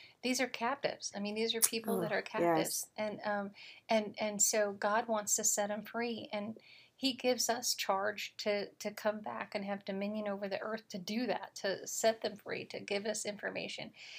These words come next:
Speaker 1: And our voice matters. Um, the
Speaker 2: Mm.
Speaker 1: reason why the enemy is, you know, like I said, the devil's the first identity thief. I mean, the first thing he did was try to steal God's identity.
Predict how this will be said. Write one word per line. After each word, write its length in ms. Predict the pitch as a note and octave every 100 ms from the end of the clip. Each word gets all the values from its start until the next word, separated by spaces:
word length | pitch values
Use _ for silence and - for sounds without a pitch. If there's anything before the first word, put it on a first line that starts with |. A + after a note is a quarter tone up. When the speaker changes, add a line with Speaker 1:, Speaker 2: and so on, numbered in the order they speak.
| - -
Speaker 1:
And 180 | A3+ A3+
our 160 | A3+ A#3+
voice 320 | A3+ A#3+ A#3
matters. 640 | G#3+ G#3 A#3+ B3 - - -
Um, 340 | G#3 G3 F#3+ A3+ - -
the 180 | F3+
Speaker 2:
Mm. 80 | A3
Speaker 1:
reason 320 | B3+ - B3
why 180 | A3 G#3+
the 180 | G#3 -
enemy 360 | G#3 G#3+ G#3 G3+
is, 240 | G3 -
you 80 | A3
know, 140 | G3+ F#3+
like 220 | G3+ G3+
I 20 |
said, 300 | G3+ G#3 F#3+ -
the 80 | G3+
devil's 400 | G#3+ A3 G#3+ G#3
the 80 |
first 280 | G3+ G#3+ G3+ G#3
identity 480 | G3+ G3+ G#3+ G#3+ -
thief. 200 | G3 -
I 60 | A3+
mean, 160 | F#3
the 60 | F#3
first 260 | - G#3+ -
thing 120 | B3+
he 60 | C#4
did 160 | C4+
was 120 | G#3
try 160 | - A3
to 80 | G3+
steal 320 | - A3+ G#3
God's 340 | G3+ G3+ G3+
identity. 540 | G#3 G3 G3 G3 -